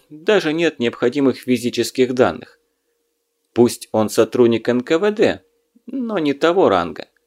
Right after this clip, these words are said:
Что такое мелкий сельский жандарм?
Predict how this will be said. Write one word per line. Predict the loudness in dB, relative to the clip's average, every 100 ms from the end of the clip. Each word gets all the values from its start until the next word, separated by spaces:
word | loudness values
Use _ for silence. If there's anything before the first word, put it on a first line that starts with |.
| _ _ _ _
Что | _ -14 0 0
такое | 2 -2 0 4 4 4
мелкий | 0 2 2 2 -4
сельский | -6 -2 0 0 0 -2
жандарм? | 0 0 -2 2 2 2